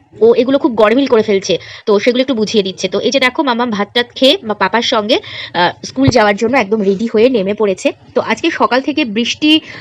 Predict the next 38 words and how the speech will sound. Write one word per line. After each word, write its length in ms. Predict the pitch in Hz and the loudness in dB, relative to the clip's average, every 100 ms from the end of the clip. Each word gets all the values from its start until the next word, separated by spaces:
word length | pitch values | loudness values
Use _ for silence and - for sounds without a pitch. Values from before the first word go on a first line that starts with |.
| - - - - | -20 -20 -20 -4
সাড়ে 220 | 285 302 | 0 2
সাতটা 240 | 370 370 | 0 0
অবধি 140 | 370 359 | 2 4
হয়েছে, 300 | 320 320 285 | 4 2 2
তারপর 280 | 277 294 240 | 2 2 0
থেকে 180 | 233 277 | -2 -6
বৃষ্টিটা 320 | 233 - 254 | -6 -6 -4
কমে 240 | 262 214 226 | 0 2 2
গেছে, 260 | 302 - 330 - - | 0 -2 -4 -6 -8
কিন্তু 180 | 262 262 226 | -4 -2 2
ওয়েদার 280 | 220 269 | 4 4
প্রচণ্ড 340 | 277 208 247 262 | 0 -2 -2 -2
মেঘলা। 360 | 277 202 202 330 - - - | -2 0 0 0 -4 -8 2
তো 80 | 196 196 | 4 4
আবার 320 | 202 196 254 277 - - - - - 226 | 2 4 4 4 0 -20 -20 -20 -10 -4
একটা 160 | 262 | 0
ওয়েদার 240 | 226 214 240 | 2 2 2
রিপোর্ট 260 | 262 277 | 2 2
পাওয়া 180 | 233 220 | 4 2
গেল 160 | 240 320 | 4 2
যে 120 | 330 233 | 2 2
জলপাইগুড়ি, 480 | 196 202 220 233 | 2 2 2 2
কোচবিহার 520 | 262 190 - 214 269 359 - - | 2 0 0 0 2 0 -4 -6
এবং, 220 | - 202 208 | 0 2 2
আম, 240 | 190 180 175 151 | 2 0 -2 -6
আলিপুরদুয়ারের 520 | - 196 220 220 233 | -2 -2 0 4 4
সাইডে 260 | 285 196 220 | 4 2 0
নাকি 180 | 240 330 | -2 -2
কুড়ি 220 | 370 208 233 | -2 -2 0
একুশ 180 | 240 403 | 0 2
এই 100 | 240 | 0
দুদিন 240 | 190 202 330 | 0 -4 0
আবার 220 | 185 208 | 0 0
ভীষণ 260 | 208 - 349 | -2 -4 -4
ভারী 280 | - 196 339 | -2 0 0
বৃষ্টিপাতের 460 | 262 - 196 190 | 0 -4 -2 0
সম্ভাবনা 420 | - 262 196 170 170 | 0 0 0 0 -2
রয়েছে। 300 | 156 - | -4 -6